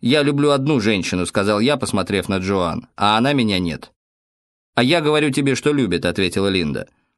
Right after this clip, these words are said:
На этом мы и остановились. На следующий день я был один на борту Дуанда. Был темный февральский вечер, шел сильный дождь.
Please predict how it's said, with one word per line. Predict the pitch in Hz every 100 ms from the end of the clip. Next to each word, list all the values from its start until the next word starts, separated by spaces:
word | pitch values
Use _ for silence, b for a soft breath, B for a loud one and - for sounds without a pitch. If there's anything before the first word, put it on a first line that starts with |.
| _
На | 131 175
этом | 185 160
мы | 143
и | 135
остановились. | 123 127 117 95 85 69 - _ _ _ _
На | 117 127
следующий | 143 139 113 110 139
день | 190 196
я | 143
был | 143 143
один | 131 139 131
на |
борту | 110 110 107 110
Дуанда. | 110 101 82 76
Был | 78 101 101 80
темный | - 165 139 120
февральский | 120 120 120 - 113
вечер, | 123 165 135 104
шел | 127 110
сильный | - 143 117 113
дождь. | 110 87 -